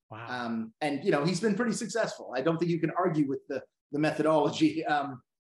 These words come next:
Speaker 2: but for me, I have to really plan things out. And, uh, and I do that with any, any kind of story project, whether it's a game, whether it's a, a book. Obviously, as you start writing it,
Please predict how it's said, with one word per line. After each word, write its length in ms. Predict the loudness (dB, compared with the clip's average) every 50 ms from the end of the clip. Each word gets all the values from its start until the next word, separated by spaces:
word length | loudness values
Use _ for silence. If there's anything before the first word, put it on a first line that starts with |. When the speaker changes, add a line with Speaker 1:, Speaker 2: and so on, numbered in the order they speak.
| _ _
Speaker 2:
but 280 | 0 0 0 -2 -4 -12 -18 _
for 100 | 0 2
me, 280 | 2 4 4 4 2 2
I 160 | 0 0 0
have 180 | 0 0 -2 -4
to 80 | -6 -8
really 460 | -6 -2 0 2 2 2 2 0 -2
plan 360 | -4 -6 -4 -2 -2 -4 -4
things 280 | -6 -8 -8 -6 -6 -6
out. 240 | -6 -6 -6 -8 -10 _
And, 340 | -10 -10 -8 -6 -6 -4 -4
uh, 200 | -4 -4 -6 -8 -10 -14 _ _ _ _ _ _ _ _ _
and 120 | -4 -2 -2
I 60 | 2
do 120 | 2 4
that 240 | 4 4 4 4 0
with 180 | -4 -6 -6 -8 -18 _ _ _ _ _ _ _ _ _ -6
any, 440 | -4 -2 -2 0 0 0 0 -2 -4 -12 _ _ -10 _
any 200 | -4 -4 -4 -2
kind 200 | -2 -2 -2 -2
of 60 | -2
story 360 | -4 -2 0 2 2 2 0
project, 320 | 0 -2 -2 -2 -2 -4 -6
whether 180 | -4 -4 -4
it's 140 | -4 -6 -8
a 60 | -8
game, 420 | -4 -2 -2 -2 -2 -4 -4 -4 -4
whether 240 | -4 -4 -4 -4 -6
it's 160 | -6 -6 -8
a, 200 | -8 -8 -8 -10 -14 _ _ _ _ _ -16
a 80 | -16 -8
book. 320 | -2 0 2 2 2 -2 -8 -16 _ _ _ _ _ _ _
Obviously, 640 | 2 2 2 2 0 0 4 4 4 6 4 0 -2 -2
as 220 | -2 -2 -2 -2
you 80 | -6 -6
start 280 | -6 -2 -2 -2 2
writing 280 | 2 2 2 2 2 0
it, 160 | -2 -4 -6